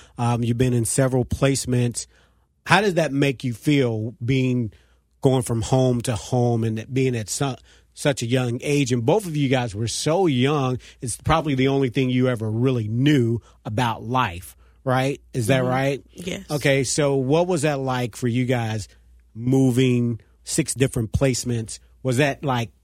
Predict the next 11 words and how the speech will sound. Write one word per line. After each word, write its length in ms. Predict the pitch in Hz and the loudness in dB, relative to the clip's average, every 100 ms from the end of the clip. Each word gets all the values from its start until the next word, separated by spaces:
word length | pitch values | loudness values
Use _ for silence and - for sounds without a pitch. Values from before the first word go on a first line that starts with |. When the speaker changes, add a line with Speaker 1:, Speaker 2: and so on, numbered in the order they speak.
| _ _ | _ _
Speaker 1:
normal 580 | 120 123 131 131 135 135 | -10 2 4 4 2 -2
for 140 | 127 | -2
you 160 | 139 139 | 0 0
guys? 480 | 139 139 147 139 - _ _ _ _ _ _ _ - | 0 -2 -4 -8 -14 _ _ _ _ _ _ _ -6
Speaker 2:
Um, 340 | 196 190 185 | -4 -4 -4
after 340 | - 208 - 226 | -4 -4 -2 -2
a 140 | 185 | 0
while, 360 | 175 170 170 - | 0 0 0 -2
it 100 | 165 | -6
became 480 | 165 - 160 165 | -8 -4 -2 -2
normal. 420 | 160 147 - 156 | -6 -8 -8 -12